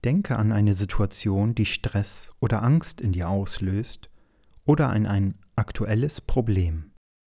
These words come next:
Versuche dir so viele Details wie möglich vorzustellen.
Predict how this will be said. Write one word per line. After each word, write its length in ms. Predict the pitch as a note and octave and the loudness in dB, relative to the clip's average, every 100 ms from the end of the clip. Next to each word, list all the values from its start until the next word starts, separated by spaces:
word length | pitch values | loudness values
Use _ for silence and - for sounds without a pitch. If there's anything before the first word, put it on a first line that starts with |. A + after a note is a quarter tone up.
| _ _ _ _ _ _ _ _ _ _ _ _ _ _ _ _ _ _ _ _ _ | _ _ _ _ _ _ _ _ _ _ _ _ _ _ _ _ _ _ _ _ _
Versuche 460 | - A2+ D3+ - A2 | -2 0 0 0 2
dir 180 | G#2+ | 2
so 160 | G2 A2 | 2 0
viele 420 | - C#3+ E3 D#3 | 0 -2 0 2
Details 540 | B2+ A2+ A2 G2+ G2 - | 0 0 2 0 0 2
wie 80 | |
möglich 480 | G2 G2+ G#2 A2+ - | 2 2 2 -4 -6
vorzustellen. 1000 | - F#2 F#2 - - - F2+ E2+ F2 G2 | -4 -4 -4 -8 -8 -4 -4 -4 -8 -12